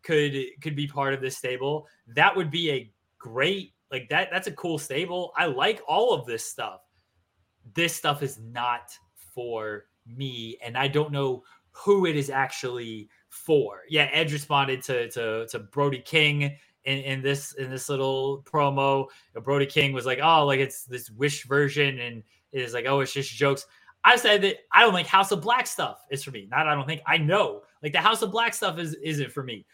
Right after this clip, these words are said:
So this stuff definitely isn't for me. I think Edge could be doing better work. I'm sure this is his idea. This is what he wants to do. I think he could do the same stable.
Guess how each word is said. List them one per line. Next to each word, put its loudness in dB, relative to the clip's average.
So 2
this 0
stuff 0
definitely 0
isn't -2
for -16
me. -12
I 4
think 4
Edge 2
could -6
be -4
doing -2
better 0
work. -6
I'm -10
sure 2
this -4
is -12
his -4
idea. 2
This -2
is -10
what 2
he 0
wants 0
to -4
do. -2
I 8
think 2
he -14
could -4
do 0
the -2
same -4
stable. 0